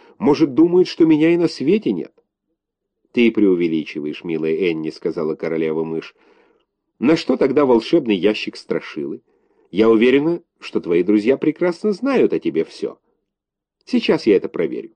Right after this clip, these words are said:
И прежде чем Энни успела опомниться,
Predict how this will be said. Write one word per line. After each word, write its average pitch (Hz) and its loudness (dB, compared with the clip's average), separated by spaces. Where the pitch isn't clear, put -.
И 127 0
прежде 117 4
чем 110 0
Энни 101 0
успела 87 0
опомниться, 147 -2